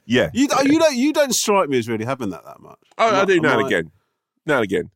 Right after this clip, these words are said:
Speaker 1: But most of the time, I, I will fight my corner.
Speaker 2: I know you will. Ev-, even, and I know, look, we know for a fact that you'll fight your corner even if you know yourself to be wrong, because
Speaker 1: Yeah.
Speaker 2: y-, you, you being right is much less important than the other person stopping talking,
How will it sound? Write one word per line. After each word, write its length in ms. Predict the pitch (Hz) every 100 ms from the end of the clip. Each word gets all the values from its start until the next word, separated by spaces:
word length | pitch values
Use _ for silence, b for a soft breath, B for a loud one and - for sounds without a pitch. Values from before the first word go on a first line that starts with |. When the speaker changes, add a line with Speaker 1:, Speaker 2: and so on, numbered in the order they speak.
| -
Speaker 1:
But 120 | 151
most 260 | 190 190
of 80 | 175
the 100 | 147
time, 220 | 131 120
I, 180 | 90 113
I 200 | - 107
will 160 | 104 104
fight 240 | - 104
my 100 | 87
corner. 380 | 90 98 82 - _ _ 156
Speaker 2:
I 100 | 180
know 100 | 208
you 180 | 135
will. 160 | 87 85 -
Ev-, 260 | 156 165
even, 260 | 208 254 220 - 175
and 160 | 180 196
I 80 |
know, 240 | 208 220 190
look, 260 | 180 190 120
we 180 | 120 156
know 140 | 151
for 140 | 135 127
a 40 |
fact 260 | 117 120 95
that 60 |
you'll 180 | 107 120
fight 240 | - 110 98
your 80 | 98
corner 260 | 101 95
even 220 | 92 90
if 100 | 90
you 80 | 98
know 80 | 92
yourself 320 | 90 - 87
to 100 | -
be 120 | 80
wrong, 260 | 87 90 73 _ -
because 480 | 95 107 98 - -
Speaker 1:
Yeah. 80 | 104
Speaker 2:
y-, 40 | -
you, 340 | 123 117 143 135
you 260 | 131 139
being 300 | 123 117 107
right 320 | 107 101 87 82
is 240 | 95 - -
much 400 | 110 110 - 107
less 160 | 92
important 560 | 92 87 92 78 82 78 b b
than 160 | b 95
the 80 | 101
other 180 | 95 90
person 540 | 98 92 - 90 87 - 87
stopping 460 | - 101 - 85
talking, 500 | - 98 87 - 73